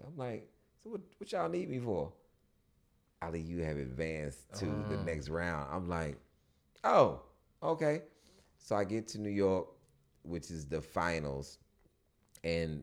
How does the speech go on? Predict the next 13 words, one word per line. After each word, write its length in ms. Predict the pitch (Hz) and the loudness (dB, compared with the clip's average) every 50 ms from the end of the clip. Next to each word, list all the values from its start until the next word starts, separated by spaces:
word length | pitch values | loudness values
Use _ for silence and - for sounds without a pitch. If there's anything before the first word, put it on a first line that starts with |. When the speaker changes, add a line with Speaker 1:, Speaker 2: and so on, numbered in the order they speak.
| 60 | -6
Speaker 1:
this 180 | 64 78 78 73 | -6 -6 -4 0
lady 220 | 85 87 85 80 80 | 2 2 2 2 0
who 100 | 78 80 | -4 -4
works 300 | 73 71 76 76 73 - | -2 -2 -2 -2 -2 -6
for 80 | - | -10
Comedy 280 | 73 - 78 73 73 69 | -6 -4 -4 -4 -4 -4
Central 200 | 69 69 69 71 71 | -6 -8 -8 -6 -4
named 260 | 69 67 67 67 - | -4 -4 -4 -6 -6
Ann 260 | 67 73 76 73 73 | -6 -4 -4 -2 -2
Harris, 480 | 71 73 80 71 65 65 64 57 - - | -2 -2 -2 -2 -2 -2 -2 -4 -6 -8
she 180 | - - - 87 | -10 -8 -6 -6
was 160 | 80 73 67 | -6 -4 -4
like, 280 | 69 67 65 57 - | -4 -4 -4 -4 -6